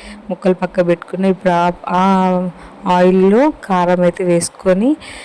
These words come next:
మేమైతే, మ్, కారం, ఉప్పు వేరు వేరు పట్టించాం,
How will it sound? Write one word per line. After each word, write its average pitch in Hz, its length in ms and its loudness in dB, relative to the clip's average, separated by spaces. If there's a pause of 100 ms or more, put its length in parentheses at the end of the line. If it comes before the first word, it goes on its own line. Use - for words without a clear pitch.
(200)
మేమైతే, 202 540 4 (480)
మ్, 190 220 -4 (160)
కారం, 190 720 0
ఉప్పు 190 240 -6
వేరు 180 300 2
వేరు 180 200 2
పట్టించాం, 175 800 -6